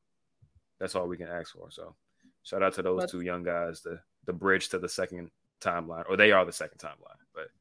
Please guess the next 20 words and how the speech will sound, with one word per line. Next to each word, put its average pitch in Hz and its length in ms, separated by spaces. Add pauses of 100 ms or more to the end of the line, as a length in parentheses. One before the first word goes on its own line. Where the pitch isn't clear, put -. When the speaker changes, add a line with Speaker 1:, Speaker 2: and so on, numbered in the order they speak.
(220)
Speaker 2:
Yes. 143 500 (680)
Well, 180 140
it's 185 80
a 185 40
good 226 160
thing 311 140
we 320 100
won 190 220
tonight 165 280
because 165 280
so 185 80
did 196 140
the 175 80
Wolves. 143 580
So 160 140
they're 165 320
at 170 180
five 156 240
hundred 135 320
now. 120 340